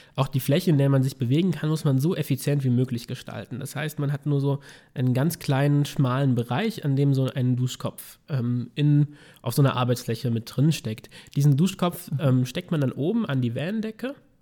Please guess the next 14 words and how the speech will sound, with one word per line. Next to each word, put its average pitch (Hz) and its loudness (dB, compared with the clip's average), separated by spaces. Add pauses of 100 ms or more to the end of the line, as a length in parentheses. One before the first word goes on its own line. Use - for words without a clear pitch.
(420)
und 151 2
zieht 147 2
unten 220 2 (120)
ein 143 2
Schubfach - -4
hervor. 107 -4
Das 117 -6
ist 151 -10
dann 123 2
wie 123 2
so 120 2
ein, 117 2
so 113 -2
ein 117 -4